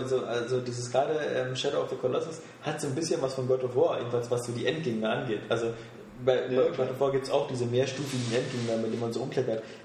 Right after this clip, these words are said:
Speaker 1: Ist halt bloß eben tausendmal schwerer als, als
Speaker 2: Nee, was man sagen muss, also erstmal ist dieser, dieser Hype ist ja auch generiert von den Leuten, die sich wirklich drauf eingelassen haben. Also
Speaker 1: Ja.
Speaker 2: es werden wahrscheinlich viele auch, äh, mal gespielt haben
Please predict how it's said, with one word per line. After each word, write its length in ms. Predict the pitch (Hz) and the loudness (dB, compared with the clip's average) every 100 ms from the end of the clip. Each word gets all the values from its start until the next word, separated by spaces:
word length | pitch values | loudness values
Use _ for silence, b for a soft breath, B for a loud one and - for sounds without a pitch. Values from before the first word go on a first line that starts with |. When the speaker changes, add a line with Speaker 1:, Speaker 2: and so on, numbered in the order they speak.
| - | -4
Speaker 1:
Ist 160 | 127 | 0
halt 160 | 131 117 | 0 2
bloß 140 | 127 | 0
eben 140 | 113 123 | 0 0
tausendmal 380 | 127 123 117 110 | 0 0 0 0
schwerer 340 | 147 180 - - - | 2 2 0 -2 -4
als, 320 | 113 - - | -4 -4 -6
als 140 | - | -4
Speaker 2:
Nee, 100 | 123 113 | -2 -2
was 140 | 131 139 | -2 0
man 100 | 139 | 2
sagen 120 | 156 | 2
muss, 180 | 165 - | 0 2
also 480 | 127 127 123 120 101 98 | 4 4 4 4 0 0
erstmal 300 | 117 143 175 | 0 0 0
ist 140 | 131 135 | -2 0
dieser, 160 | 120 | 0
dieser 280 | 113 107 107 | 2 0 0
Hype 140 | 139 139 | 0 0
ist 120 | - | 0
ja 40 | |
auch 120 | 113 - | 0 0
generiert 380 | 117 107 131 | 0 2 0
von 120 | - 117 | 0 -2
den 160 | 104 | 0
Leuten, 260 | 104 120 127 | 2 2 0
die 40 | 113 | -4
sich 200 | 104 104 | -6 -2
wirklich 300 | 123 131 123 | -2 -2 -4
drauf 240 | - - | -8 -6
eingelassen 500 | 104 113 101 95 90 | -2 0 0 0 -4
haben. 160 | 92 90 | -6 -4
Also 140 | 95 | -2
Speaker 1:
Ja. 60 | 110 | 2
Speaker 2:
es 40 | |
werden 140 | 110 123 | 2 2
wahrscheinlich 320 | 120 127 113 | 0 -2 -4
viele 300 | - 147 135 | -4 0 2
auch, 300 | 117 - - | 2 -2 -4
äh, 180 | 113 107 | -4 -2
mal 140 | 107 | -2
gespielt 400 | 107 107 131 160 156 | -2 -2 -2 -2 -2
haben 140 | 143 | -6